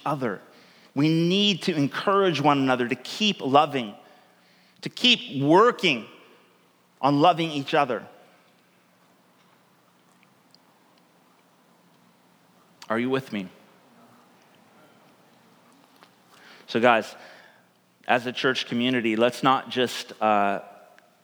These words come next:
let's not just start well. And I say as a church community, as in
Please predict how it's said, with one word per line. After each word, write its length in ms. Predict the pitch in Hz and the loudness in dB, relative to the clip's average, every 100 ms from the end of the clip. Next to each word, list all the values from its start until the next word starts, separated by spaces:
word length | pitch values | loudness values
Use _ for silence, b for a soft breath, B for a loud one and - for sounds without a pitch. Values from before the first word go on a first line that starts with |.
| _ _ _ _ _ | _ _ _ _ _
let's 200 | 117 110 | -8 -6
not 160 | 151 123 | -6 -6
just 220 | 127 123 | -4 -6
start 380 | - 120 113 - | -2 2 2 2
well. 440 | 127 120 147 147 - | 2 4 2 -4 -6
And 100 | 110 | -2
I 60 | 117 | -2
say 160 | - | 0
as 120 | 120 | 0
a 60 | 117 | -2
church 300 | - 123 - | -6 -6 -6
community, 540 | - 107 110 113 120 | -8 -8 -6 -4 -2
as 180 | 95 104 | -2 -2
in 160 | 104 | -6